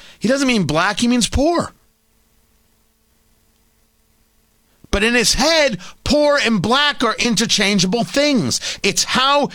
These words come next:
he views people who look like that. That's not me saying it.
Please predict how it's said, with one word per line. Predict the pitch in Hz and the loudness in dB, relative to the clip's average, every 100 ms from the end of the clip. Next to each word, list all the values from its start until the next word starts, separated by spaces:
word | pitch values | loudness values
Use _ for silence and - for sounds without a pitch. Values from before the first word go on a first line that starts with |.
| - | -4
he | 254 247 | 0 0
views | 160 233 277 262 | 2 2 2 0
people | - 165 151 165 156 - - | 0 -2 0 0 -2 -4 -10
who | - 175 | -2 0
look | 147 190 - | 2 0 -2
like | 180 170 151 | -2 -2 -2
that. | 143 90 - - _ _ _ _ _ _ _ | -2 -2 -8 -20 _ _ _ _ _ _ _
That's | 170 175 311 | -4 0 0
not | 339 | 0
me | 330 339 | 0 0
saying | - 285 196 156 | 2 0 0 -2
it. | 127 110 | -2 -6